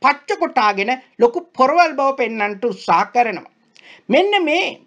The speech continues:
හරක් වැඩේ මේ වෙනකොට කරලා තියෙන කෙනා තමයි සමිතා. මිත්‍රෝනි, සමිතා කියන අම්මණ්ඩි පහුගිය අවුරුදු පහළොවක් විතර ජීවත් වුණේ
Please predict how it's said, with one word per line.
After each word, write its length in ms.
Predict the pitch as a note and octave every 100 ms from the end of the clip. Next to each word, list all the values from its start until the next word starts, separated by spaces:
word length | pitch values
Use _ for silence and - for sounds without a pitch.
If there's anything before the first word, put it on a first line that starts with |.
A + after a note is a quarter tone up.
| -
හරක් 320 | G#3+ D4 F#4 -
වැඩේ 300 | C4+ C#4 D4+
මේ 200 | A#3+ B3
වෙනකොට 360 | C#4+ C#4 C4+ B3
කරලා 260 | A#3+ A#3 B3+
තියෙන 240 | A#3+ A#3 A#3
කෙනා 280 | A3+ A#3 G3+
තමයි 360 | G#3 A3 A#3
සමිතා. 600 | G#3+ - A#3 B3+ A3+ - _ _ _ _ - _
මිත්‍රෝනි, 540 | G3 G3+ A#3+ G#3 G#3 E4+ - _
සමිතා 480 | - A3+ D#4+ F4+ E4+
කියන 240 | D4+ C#4+ B3+
අම්මණ්ඩි 540 | B3 A3+ A#3 B3 B3 D#4 F#4+ _
පහුගිය 380 | - C4 F4 F4
අවුරුදු 280 | D4+ D4+ F4 -
පහළොවක් 440 | G#3+ C4 C#4 C4+ -
විතර 240 | C4 B3 A#3+
ජීවත් 420 | E3 G3+ G#3+ G3+
වුණේ 260 | A3+ A3+ D#4